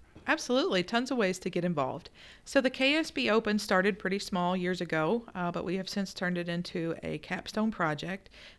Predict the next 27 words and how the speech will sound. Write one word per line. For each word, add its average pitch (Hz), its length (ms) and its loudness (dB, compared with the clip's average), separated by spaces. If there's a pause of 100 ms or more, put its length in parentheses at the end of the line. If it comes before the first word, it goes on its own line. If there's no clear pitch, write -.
that 202 140 0
gives 214 240 2
our 214 220 0
students 190 720 0
a 175 60 -4
chance 185 500 -2
to 196 360 0
work 196 280 -2
on 180 160 2
event 175 360 0
management 160 640 -4
and 185 180 -2
learning 240 300 0
how 185 300 0
to, 185 460 -2 (520)
uh, 180 240 -8
pound 214 260 2
the - 40 0
pavement 185 540 -2
and 175 260 -2
solicit 190 640 -2 (260)
some 180 320 0
sponsorships 180 840 -2
and 180 140 0
get 214 200 0
people 165 340 -2
involved. 160 580 -2